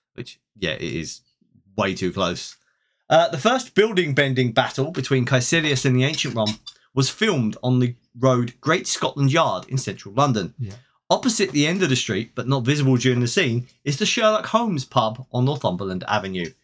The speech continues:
Speaker 2: Ah.
Speaker 1: which is obviously relevant because Benedict Cumberbatch
Speaker 2: Which was Sherlock
Speaker 1: played
Speaker 2: Holmes,
Speaker 1: Sherlock
Speaker 2: yeah.
Speaker 1: Holmes. Uh, though uncredited, Dan Harmon was a consultant and revised the screenplay during post-production and resu-,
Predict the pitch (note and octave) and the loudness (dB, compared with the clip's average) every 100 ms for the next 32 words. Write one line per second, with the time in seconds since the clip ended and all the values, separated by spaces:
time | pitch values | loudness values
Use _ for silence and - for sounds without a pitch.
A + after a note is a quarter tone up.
0 | D3 C#3+ F#3 G3 C#3 A#2 B2 C3 G#2+ B2 | 0 2 2 2 2 0 0 0 2 2
1 | C3+ C3 C#3+ C#3 C3+ C#3 C3 B2+ A#2+ B2 | 2 2 0 -2 -2 -2 0 2 2 2
2 | D3+ C#3 B2+ A#2+ B2 A2+ G#2+ - F#3+ F3+ | 0 2 2 0 -4 -2 -2 2 2 2
3 | B2+ B2 A#2 - A2+ A#2+ A2+ F#2+ F2+ - | 2 0 0 0 2 4 2 -2 -8 -12
4 | - - - _ - D3+ D3+ C#3 G3 - | -14 -14 -20 _ 0 2 4 2 2 0
5 | G#3 A3 A#3 A3 B3+ - E3+ C#3 E3 G#3+ | -2 0 0 2 0 -2 -4 0 0 0
6 | D3+ G3+ E3 C#3+ A#3+ - _ A#2 A#2 B2 | 2 2 4 0 0 -8 _ -2 -2 -2
7 | A2 C#3 B2 D3 - A#2+ A2+ A2 B2 C#3+ | 0 0 0 -4 -2 -2 0 2 2 2
8 | - B2+ - C3+ A#2+ C3 C3+ A2+ F#2 C3+ | -2 -4 0 -2 0 -2 0 -4 0 -2
9 | C3 A2+ A2 - A#2 G#2+ G#2 A#2+ C#3+ F#3 | -2 0 -2 -2 -6 -6 -2 -2 0 -4